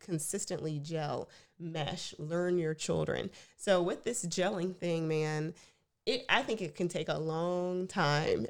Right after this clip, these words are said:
I mean, you can still be trying to figure out how to maneuver your adult kid.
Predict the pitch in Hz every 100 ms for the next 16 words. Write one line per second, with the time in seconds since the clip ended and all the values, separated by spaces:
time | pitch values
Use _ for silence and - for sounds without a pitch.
0 | - 156 143 156 226 - - 180 175 170
1 | - 165 165 - 170 165 - 180 170 165
2 | 165 165 165 156 - 165 - 156 156 131
3 | - 127 80 202